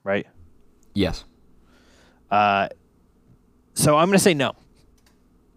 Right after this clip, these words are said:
Speaker 1: I'm gonna say no.
Speaker 2: It's a lot of people.
Speaker 1: I'm gonna say that there are two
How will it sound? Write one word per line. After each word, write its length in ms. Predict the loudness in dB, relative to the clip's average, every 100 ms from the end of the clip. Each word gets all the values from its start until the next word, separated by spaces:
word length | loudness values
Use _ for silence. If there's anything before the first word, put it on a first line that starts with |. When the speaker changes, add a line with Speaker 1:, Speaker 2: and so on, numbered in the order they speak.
| _ _ _ _ _ _ -4
Speaker 1:
I'm 120 | 0 2
gonna 100 | 4
say 160 | 2
no. 140 | 2 -2
Speaker 2:
It's 100 | -4
a 60 | -4
lot 260 | 2 4 4
of 80 |
people. 920 | 4 4 4 4 6 6 6 4 2 0
Speaker 1:
I'm 280 | 0 2 2
gonna 180 | 2 2
say 260 | 4 4
that 160 | 2 2
there 200 | 2 4
are 180 | 2 0
two 600 | 0 2 4 2 0